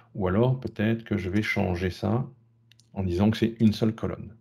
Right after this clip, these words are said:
Donc comme ça, vous voyez que, qu'on peut facilement réadapter la structure d'une page, la structure d'un article sans problème, sans devoir effacer les contenus, les réécrire. On ne fait que les déplacer.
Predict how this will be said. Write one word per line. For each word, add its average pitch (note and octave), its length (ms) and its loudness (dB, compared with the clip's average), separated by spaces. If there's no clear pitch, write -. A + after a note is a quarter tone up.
Donc G#2 100 0
comme A#2+ 140 4
ça, C3 240 4
vous A#2 160 -2
voyez A2+ 240 4
que, B2+ 100 -4
qu'on A2+ 300 -6
peut C#3 180 -2
facilement C3 480 0
réadapter A#2 800 0
la G2+ 140 -4
structure - 540 -4
d'une G#2+ 220 4
page, A2 320 2
la G2+ 80 -8
structure - 400 -12
d'un G2+ 160 -4
article A2 520 -6
sans G2+ 420 -6
problème, G2 520 -4
sans A2 200 -2
devoir G#2 320 0
effacer G2 340 -6
les G2+ 80 -2
contenus, G2+ 420 -2
les G2 80 0
réécrire. G2+ 520 0
On C3 120 4
ne A#2 120 6
fait G#2 240 -6
que A#2+ 100 2
les G#2 300 2
déplacer. F#2+ 720 -6